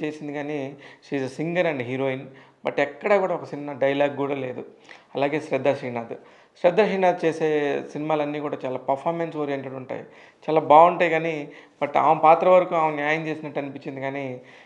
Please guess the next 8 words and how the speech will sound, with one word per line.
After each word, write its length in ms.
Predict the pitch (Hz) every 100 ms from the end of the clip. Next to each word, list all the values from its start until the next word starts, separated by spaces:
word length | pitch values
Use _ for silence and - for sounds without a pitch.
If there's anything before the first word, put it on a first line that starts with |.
| _ 175
ఈ 80 |
సినిమాలో 420 | 165 175 202 202 175
ఆమెకు 300 | 143 139 135
అంత, 140 | 135
ఇంకా 220 | 139 131
అంతకంటే 400 | 131 143 170 180
స్కోప్ 360 | 175 - 175 170
లేదు. 280 | 135 123